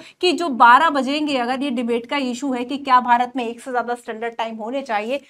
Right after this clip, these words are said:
अगर मान लीजिए रेलवे स्टेशन है ना, सारे जो रेल-, रेलवे नेटवर्क है वह आपस में कनेक्टेड है, अब आपको एक टाइम चाहिए,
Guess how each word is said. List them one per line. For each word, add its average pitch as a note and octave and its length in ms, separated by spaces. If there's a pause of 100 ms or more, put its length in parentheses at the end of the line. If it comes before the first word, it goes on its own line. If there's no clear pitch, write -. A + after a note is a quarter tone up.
(140)
अगर C#4+ 240
मान A#3+ 180
लीजिए A#3+ 280
रेलवे A3+ 340
स्टेशन A3+ 440 (300)
है C4 60
ना, D#4 100
सारे C4+ 320
जो B3+ 120
रेल-, A3+ 340
रेलवे A3 360
नेटवर्क A#3 440
है B3 60
वह A#3 240
आपस A3+ 360
में B3+ 120
कनेक्टेड G#3+ 520
है, A3+ 140 (180)
अब B3+ 180
आपको B3+ 300
एक C4 280
टाइम G#3 200
चाहिए, E3 380